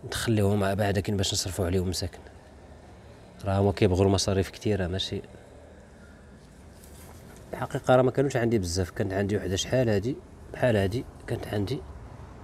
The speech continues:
هي الوريثه الوحيده بحال هادي كانت عندي، هي اللي حطت لي هاد العصابه كلها.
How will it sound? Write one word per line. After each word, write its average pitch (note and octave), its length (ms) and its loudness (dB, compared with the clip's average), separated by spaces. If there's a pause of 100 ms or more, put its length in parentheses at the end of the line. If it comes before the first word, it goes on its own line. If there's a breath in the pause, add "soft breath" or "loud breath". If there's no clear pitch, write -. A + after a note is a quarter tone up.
هي G2+ 140 4
الوريثه A#2+ 360 6
الوحيده G#2+ 540 2 (420)
بحال G2 220 -8
هادي F#2 200 -4
كانت F#2 260 -6
عندي، F#2+ 340 -4 (960)
هي A2+ 100 4
اللي C#3+ 120 6
حطت - 380 -4
لي B2 160 6
هاد A2 140 4
العصابه G2 420 0
كلها. B2 580 2